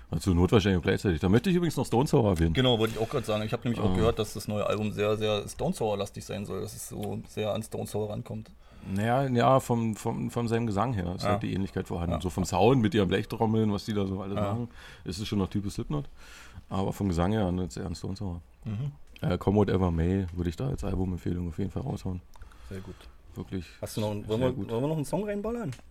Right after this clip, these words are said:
Speaker 1: Mm.
Speaker 2: Haben wir nicht letzten, nee, letztes Mal hatten wir Metallica, ne? Stimmt, genau.
Speaker 1: Letztes Mal Metallica, Enso-Lied muss immer mal dabei sein.
Speaker 2: Ja.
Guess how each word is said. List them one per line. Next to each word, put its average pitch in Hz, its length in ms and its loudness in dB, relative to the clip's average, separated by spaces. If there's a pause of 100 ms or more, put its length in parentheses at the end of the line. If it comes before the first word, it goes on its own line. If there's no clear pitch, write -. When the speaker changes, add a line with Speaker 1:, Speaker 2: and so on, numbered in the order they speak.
Speaker 1:
Mm. - 100 -4
Speaker 2:
Haben 95 680 2 (180)
wir - 140 -6
nicht 113 120 -6
letzten, 107 200 -6
nee, 107 80 -4
letztes 104 180 -4
Mal 123 100 2
hatten 104 80 -4
wir - 20 -2
Metallica, 101 440 -4
ne? 101 140 -10
Stimmt, - 240 -12
genau. 90 240 -12
Speaker 1:
Letztes 104 240 -8
Mal 143 100 0
Metallica, 107 460 0
Enso-Lied 110 460 2
muss 175 100 0
immer 175 160 -4
mal 156 140 -4
dabei 85 320 -4
sein. 82 240 -6 (260)
Speaker 2:
Ja. - 60 -8